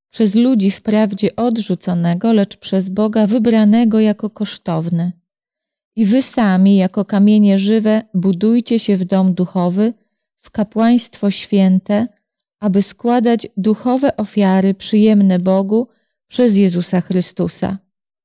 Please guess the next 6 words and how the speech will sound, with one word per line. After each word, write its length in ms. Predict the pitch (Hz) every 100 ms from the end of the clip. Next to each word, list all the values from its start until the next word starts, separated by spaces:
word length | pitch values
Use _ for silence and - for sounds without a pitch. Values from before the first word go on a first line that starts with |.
| _ _ -
Dlatego 600 | 208 202 202 285 233 196
to 240 | - 185
powiedziane 600 | 185 190 196 190 226 220
jest 180 | 208 -
w 120 | -
Piśmie: 540 | - 180 - 180 180